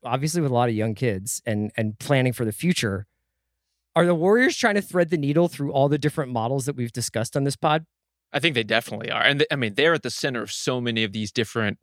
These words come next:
Speaker 2: weird cap mechanisms and exceptions and the cap spike and all that stuff. They've been beneficiaries and they've exploited and taken advantage of a lot of those things. But,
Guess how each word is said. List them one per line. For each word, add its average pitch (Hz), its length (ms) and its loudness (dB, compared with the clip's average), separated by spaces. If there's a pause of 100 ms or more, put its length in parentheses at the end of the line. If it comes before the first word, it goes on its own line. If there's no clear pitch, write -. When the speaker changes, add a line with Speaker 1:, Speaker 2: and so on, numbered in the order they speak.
Speaker 2:
weird 110 500 0
cap 107 300 2
mechanisms 104 720 -2
and 101 80 -4
exceptions 104 680 -2
and 104 120 -6
the 104 40 -12
cap 104 320 2
spike 101 440 -2
and 104 80 -6
all 113 100 0
that 104 160 0
stuff. 101 180 -4
They've 113 140 0
been 113 140 0
beneficiaries 120 960 0 (280)
and 123 140 2
they've 113 120 2
exploited 120 680 0
and 104 100 -4
taken 120 240 -2
advantage 117 340 0
of 110 60 0
a 107 40 0
lot 120 240 2
of 147 80 -4
those 113 200 -4
things. 98 380 -6 (720)
But, 135 260 2